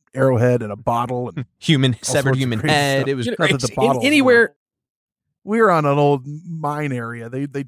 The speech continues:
Speaker 1: <laughs> yeah, I was finding old bottles
Speaker 3: Anywhere
Speaker 1: of
Speaker 3: you go,
Speaker 1: Schlitz and
Speaker 3: anywhere you
Speaker 1: stuff.
Speaker 3: go in the world, you're going to
Speaker 1: <laughs>
Speaker 3: have,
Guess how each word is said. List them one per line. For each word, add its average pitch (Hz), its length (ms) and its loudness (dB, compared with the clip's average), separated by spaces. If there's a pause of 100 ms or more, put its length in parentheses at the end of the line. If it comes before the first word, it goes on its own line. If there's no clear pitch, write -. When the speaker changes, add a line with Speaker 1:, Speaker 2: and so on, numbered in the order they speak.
Speaker 1:
<laughs> 156 200 -6
yeah, 151 220 -4
I 151 40 0
was 151 120 -4
finding 123 260 -6
old 120 140 -8
bottles 123 240 -2
Speaker 3:
Anywhere 269 280 2
Speaker 1:
of 233 60 0
Speaker 3:
you 208 100 4
go, 180 80 4
Speaker 1:
Schlitz 180 60 2
and - 40 0
Speaker 3:
anywhere 285 260 4
you 233 140 6
Speaker 1:
stuff. 151 60 2
Speaker 3:
go 160 180 4
in 147 40 -2
the 131 80 4
world, 113 320 2
you're 110 120 0
going 107 220 0
to 104 60 -4
Speaker 1:
<laughs> - 180 -6
Speaker 3:
have, 98 260 0